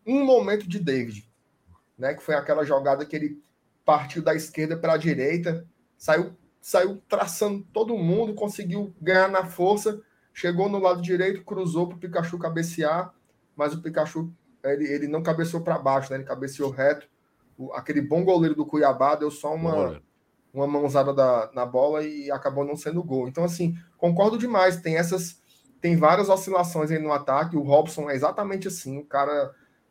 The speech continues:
Speaker 1: ele do nada mete gols, e gols decisivos, inclusive, né?
Speaker 2: Uhum.
Speaker 1: Tem várias vitórias que a gente, é, bota na conta do Robson, inclusive naquela sequência de jogos contra os paulistas, né? O cara fez o gol da vitória contra o Corinthians, o gol da vitória contra o São Paulo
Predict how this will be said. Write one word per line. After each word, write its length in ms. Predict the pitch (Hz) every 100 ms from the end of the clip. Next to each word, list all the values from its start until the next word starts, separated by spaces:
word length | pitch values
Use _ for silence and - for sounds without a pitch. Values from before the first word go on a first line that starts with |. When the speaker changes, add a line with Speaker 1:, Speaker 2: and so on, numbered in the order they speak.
| -
Speaker 1:
ele 200 | 127 139
do 220 | 135 165
nada 380 | 180 165 180 185
mete 340 | 170 165 165
gols, 380 | 170 135 147 175
e 40 | 160
gols 300 | 147 185 170
decisivos, 640 | 185 208 208 165 208 175
inclusive, 500 | 156 151 120 151 170
né? 120 | 143
Speaker 2:
Uhum. 100 | 147
Speaker 1:
Tem 100 | 143
várias 280 | 120 156 175
vitórias 440 | 175 170 143 147
que 100 | 147 131
a 20 |
gente, 460 | 131 135 143 120 - _ _ _ _ _
é, 140 | 127 127
bota 340 | 120 170 208
na 140 | 180
conta 240 | 170 175 170
do 80 | 147
Robson, 400 | 123 139 - 131
inclusive 340 | 139 139 165
naquela 300 | 160 170 156
sequência 400 | - 147 147 147
de 120 | 139
jogos 320 | 131 131 131
contra 220 | - 127 -
os 80 |
paulistas, 640 | - 135 123 127 170 - 117
né? 160 | 143 - _ _ _
O 40 |
cara 200 | 143 156
fez 200 | 170 165
o 40 | 160
gol 120 | 170
da 100 | 170
vitória 340 | 165 165 156
contra 240 | 156 156 156
o 40 |
Corinthians, 480 | 147 131 147 170 147
o 40 |
gol 140 | 143 160
da 100 | 170
vitória 360 | 165 165 147
contra 240 | 151 147 151
o 20 |
São 220 | 139 135
Paulo 420 | 135 147 185 202